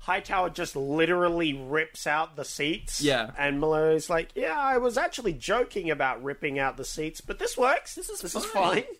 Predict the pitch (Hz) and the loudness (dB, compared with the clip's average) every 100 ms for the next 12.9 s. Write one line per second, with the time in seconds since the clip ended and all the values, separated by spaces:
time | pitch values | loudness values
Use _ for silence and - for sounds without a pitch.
0 | - 190 170 190 - 196 208 190 190 196 | -4 -2 -2 -6 -2 -2 -2 -4 -6 -6
1 | 190 165 175 - 196 196 190 190 196 - | -10 -10 -10 -2 0 0 -4 -6 -10 -8
2 | 190 170 135 117 123 - - 151 160 165 | -6 -4 -6 -6 -8 -10 -2 0 2 0
3 | 160 - - - 214 240 233 214 185 196 | -4 -8 -8 -6 -6 -2 -2 0 2 4
4 | 202 196 185 - - 202 190 - 165 185 | 4 2 -2 -4 0 0 0 -6 -6 0
5 | 208 202 175 196 190 185 175 156 175 175 | 2 2 2 0 -2 -2 -2 2 2 2
6 | - 180 147 170 165 151 - 170 170 156 | -2 -6 0 2 2 0 -4 -2 0 0
7 | - 147 135 147 180 196 190 160 151 165 | 0 0 2 -2 2 2 2 2 4 2
8 | 180 - - 139 135 - 110 120 113 - | 0 -6 -2 -2 -2 -2 -4 0 -2 -2
9 | 127 160 123 123 131 117 - - _ - | -4 -4 0 2 2 -2 -10 -16 _ -2
10 | 240 254 226 _ _ _ 202 240 110 - | 4 4 2 _ _ _ 0 0 -2 -8
11 | - - - _ _ 156 160 170 170 170 | -20 -20 -20 _ _ -2 0 2 2 4
12 | 175 170 180 180 165 202 220 - | 2 2 2 2 2 0 0 -6